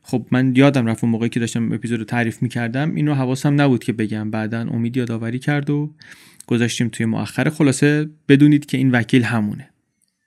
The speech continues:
نکته دیگر این که یه چیزی که یکی دو سال پیش آمد بیرون خبرش، این که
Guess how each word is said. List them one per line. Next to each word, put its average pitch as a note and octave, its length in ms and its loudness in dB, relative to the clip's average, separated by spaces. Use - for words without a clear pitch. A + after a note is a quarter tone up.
نکته G3+ 440 4
دیگر F3 280 2
این F3+ 160 2
که F3+ 480 -2
یه C#3+ 80 2
چیزی D3+ 280 4
که C#3+ 120 0
یکی B2 200 2
دو C3 120 0
سال B2 260 0
پیش - 560 -2
آمد B2 420 2
بیرون A#2+ 260 2
خبرش، B2 640 -2
این D#3+ 180 2
که A2 300 -4